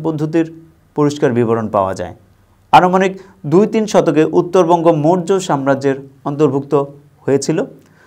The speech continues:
বাংলায় মৌর্য শাসনের কেন্দ্র ছিল পুণ্ডনগর বা বর্তমান বগুড়ার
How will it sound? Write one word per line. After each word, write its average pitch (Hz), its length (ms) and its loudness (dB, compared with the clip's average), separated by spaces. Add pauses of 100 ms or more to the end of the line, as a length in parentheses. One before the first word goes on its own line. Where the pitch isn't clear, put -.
(200)
বাংলায় 165 420 4
মৌর্য 165 200 0 (120)
শাসনের 160 400 -2
কেন্দ্র 160 200 -2 (100)
ছিল 156 120 0 (160)
পুণ্ডনগর 156 640 2 (320)
বা 117 80 4 (100)
বর্তমান 156 360 0 (580)
বগুড়ার 180 440 6